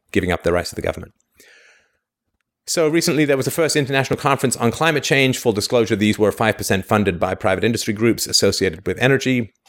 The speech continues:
Over five hundred people attended, a cross-section of specialties, climatologists to meteorologists to geologists, physicists, chemists, astrophysicists, biologists, economists, engineers, blah, blah, blah. Many were current and former members of the I P C C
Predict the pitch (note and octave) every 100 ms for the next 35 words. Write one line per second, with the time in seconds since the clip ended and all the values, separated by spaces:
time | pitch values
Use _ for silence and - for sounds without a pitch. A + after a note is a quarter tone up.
0 | - A#2+ G2 B2+ B2 C3 A2 C#3 B2+ G#2
1 | - D3 C3 A#2 - A2 - E3 - C3+
2 | B2 G#2 - C3+ C3+ C3+ A#2+ A2 - -
3 | - _ _ - G#2 G2+ G2+ A2+ G#2+ G2+
4 | G2 - A2+ G2+ G2+ G#2 A2+ G#2+ G#2+ G2
5 | - G2 F2+ F#2 G#2 F#2+ F2+ - G2 F#2
6 | F2+ - G#2 G#2 F#2 - G#2 - F#2+ F#2+
7 | F#2 G2 - - G#2+ A2+ G#2+ G#2+ F#2 -
8 | A2+ G#2+ G2+ A2 G#2+ G2+ A#2 A#2+ G#2+ E2+
9 | F2+ B2 C3 B2+ - _ _ _ _ _
10 | _ _ _ _ E3+ F#3+ D#3 F3 F3 D3
11 | - F#3+ D#3+ C3+ C3 B2 A#2 - A#2 A#2+
12 | A2 A#2 - A#2 - A2 - F3+ F#3+ F3
13 | A#2+